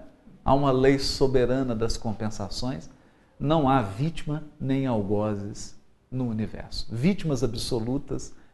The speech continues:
e algozes absolutos não existem, não é? Mas você experimentar um ato, né? Então, por exemplo, você tá, saiu assim, sacou o seu salário, tá lá contando dinheiro, vem alguém,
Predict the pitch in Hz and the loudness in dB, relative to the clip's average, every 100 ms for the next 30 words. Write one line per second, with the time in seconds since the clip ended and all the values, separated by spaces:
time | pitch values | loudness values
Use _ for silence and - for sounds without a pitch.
0 | - 135 113 104 104 110 117 123 - 98 | 0 4 6 6 4 4 0 -2 -4 -2
1 | 139 151 - - - _ 160 156 190 131 | -2 -4 -8 -12 -16 _ -2 0 0 -2
2 | 85 - - - - _ _ _ _ _ | -6 -8 -8 -10 -18 _ _ _ _ _
3 | _ _ 127 185 330 - - 262 339 - | _ _ -2 0 -2 -6 2 6 8 8
4 | 302 - 269 254 196 143 - 170 123 180 | 8 8 8 8 8 4 6 4 6 4
5 | 180 - 110 190 285 - - - - _ | 2 -2 0 2 2 -2 -12 -16 -20 _
6 | _ _ _ _ _ 73 71 110 104 135 | _ _ _ _ _ -6 -4 -4 -4 -2
7 | - 165 160 - - - _ _ _ _ | 6 6 6 2 -8 -18 _ _ _ _
8 | - - 139 185 185 143 - 190 - 170 | 0 6 8 8 6 4 2 2 4 2
9 | 170 233 220 220 208 185 180 226 208 214 | 4 4 6 4 4 4 6 8 8 8
10 | 202 220 214 180 233 226 185 202 175 262 | 8 8 6 2 4 6 8 8 8 10
11 | 220 208 330 - | 10 10 4 0